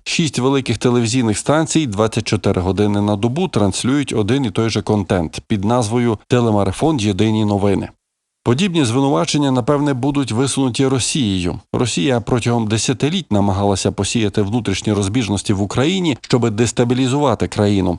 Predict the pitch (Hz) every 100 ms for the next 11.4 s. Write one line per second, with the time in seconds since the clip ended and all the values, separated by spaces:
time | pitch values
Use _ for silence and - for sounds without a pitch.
0 | - 151 139 139 175 147 123 - - 196
1 | - 123 - 131 151 170 135 120 131 143
2 | - 135 107 143 113 95 - - 143 165
3 | - - 101 131 131 113 101 113 - 104
4 | 90 107 117 120 - 101 90 - 160 131
5 | - 117 110 - 101 120 127 113 120 101
6 | 110 101 113 113 98 95 120 98 95 95
7 | - - 170 147 - 156 131 110 151 127
8 | 120 110 98 123 110 101 117 101 117 107
9 | 107 90 104 120 185 - 170 147 123 90
10 | 127 131 - 113 92 101 98 _ - 110
11 | 104 101 - 90